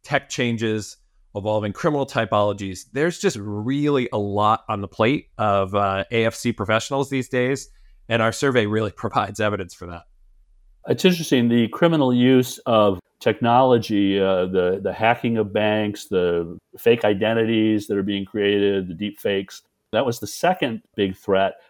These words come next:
Speaker 2: but it actually comes up then further down, and there's other ways that people allude to it, I think, throughout. It works its way into the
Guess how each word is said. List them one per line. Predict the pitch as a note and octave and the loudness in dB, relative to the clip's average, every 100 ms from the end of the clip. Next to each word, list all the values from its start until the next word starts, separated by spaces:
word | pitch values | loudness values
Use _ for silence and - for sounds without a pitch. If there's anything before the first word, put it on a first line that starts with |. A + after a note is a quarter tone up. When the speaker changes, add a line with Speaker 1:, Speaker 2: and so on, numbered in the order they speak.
| - | -2
Speaker 2:
but | G#2+ A2 | 0 2
it | B2 | 2
actually | C3+ D#3+ D3+ | 2 2 -2
comes | - C#3 B2+ | -2 0 2
up | A#2 | 2
then | A#2 A2+ | 2 0
further | - A#2+ A2+ G#2 | 2 2 2 0
down, | G#2+ A#2 A#2 G2+ | 4 4 4 2
and | G2 | 0
there's | G2 A#2 | 0 2
other | G#2+ G2+ | 2 4
ways | G2 F#2+ | 4 2
that | G2+ | -4
people | A2 F#2 F#2+ | -4 -2 -2
allude | F#2 G2+ A2+ A2+ | -2 -2 -4 -4
to | G2+ | -4
it, | F2+ | -2
I | F2+ | -4
think, | - G2 - | -6 -10 -6
throughout. | F#2 F#2 F#2 E2 - | -4 -2 -2 -6 -4
It | G#2+ G#2+ | -4 0
works | A2+ B2 B2 | 2 2 2
its | G#2+ - | -4 0
way | G#2 G2 G2 | 2 4 2
into | F#2+ - G2 F#2 _ | -2 0 -2 -2 _
the | - G2+ F#2 E2+ | -4 0 0 -2